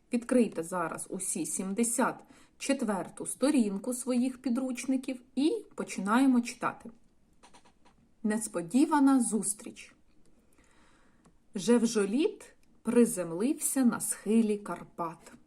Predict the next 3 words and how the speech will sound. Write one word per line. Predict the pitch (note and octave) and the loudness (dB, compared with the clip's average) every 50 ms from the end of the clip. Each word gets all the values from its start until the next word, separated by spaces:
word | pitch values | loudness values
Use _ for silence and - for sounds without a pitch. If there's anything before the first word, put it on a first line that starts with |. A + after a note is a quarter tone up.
| _ _ _ _ _ _ _ _ _ _ _ _ - _ - _ _ _ _ _ _ _ _ _ _ _ _ - | _ _ _ _ _ _ _ _ _ _ _ _ -20 _ -20 _ _ _ _ _ _ _ _ _ _ _ _ -18
Жевжики | D#3+ - G3 G3+ B3+ D#4 E4+ F4 - - D#4+ D4+ D4+ - D#4 D#4 D4+ D4+ D4+ D4 | -12 -6 -2 0 0 0 0 -2 -2 -2 -2 -2 -2 -2 -2 -2 -2 -2 -4 -4
заворожено | C4+ A3+ A3+ - F#3+ E3+ D#3+ F3 F3 E3 E3+ G#3+ B3+ D4 C#4+ C4 C4+ C4 B3 A#3+ B3 A#3 | -4 -4 -2 -2 -4 -4 -2 -4 -4 -2 0 0 0 0 0 0 2 4 4 6 4 4
дивилися | - D#3+ D#3 - - G3+ A3+ A#3 A3 G#3 G#3 - - G3 | 2 -2 -4 -4 -2 0 2 2 2 0 -4 -8 -10 -12